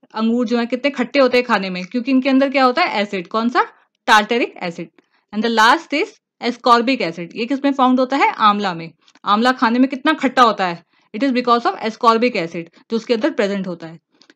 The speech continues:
तो ये जो हमने अभी एसिड डिस्कस किए हैं, ये सारे एसिड जो हैं, ये नेचुरल एसिड्स हैं, जो नेचर से हमें मिलते हैं, नेचुरल सब्सटेंसेस से हमें मिलते हैं। इन्हें किसी ने बनाया नहीं है, ये हमें नेचर से मिलते हैं।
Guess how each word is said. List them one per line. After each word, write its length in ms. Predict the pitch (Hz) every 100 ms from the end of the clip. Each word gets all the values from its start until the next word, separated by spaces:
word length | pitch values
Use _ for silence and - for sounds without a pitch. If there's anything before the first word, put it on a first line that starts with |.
| _
तो 80 | 311
ये 120 | 320
जो 120 | 370
हमने 240 | 330 285 330
अभी 160 | 320
एसिड 340 | 294 208 277 247
डिस्कस 400 | 226 - 277 -
किए 200 | 240 202
हैं, 220 | 254 254
ये 60 | 320
सारे 440 | - 233 247 320
एसिड 300 | 233 247 254
जो 120 | 233
हैं, 160 | 226 294
ये 120 | 330
नेचुरल 600 | 262 202 190 208 311 320
एसिड्स 360 | 214 190 180 170
हैं, 140 | 160 _ _ _ _ -
जो 100 | 277
नेचर 420 | 262 220 233 339
से 120 | 339
हमें 140 | 294 233
मिलते 280 | 208 185 208
हैं, 180 | 254
नेचुरल 400 | 330 226 208 285
सब्सटेंसेस 600 | 311 247 - 226 240 330
से 60 | 320
हमें 180 | 233 202
मिलते 260 | 170 165
हैं। 120 | 175 175 _ _ -
इन्हें 240 | 240 311
किसी 180 | 294 269
ने 120 | 302
बनाया 400 | 220 202 208 254
नहीं 140 | 269 311
है, 100 | 370
ये 120 | 339
हमें 180 | 302 349
नेचर 360 | 240 233 320
से 120 | 311
मिलते 280 | 262 175 165
हैं। 160 | 170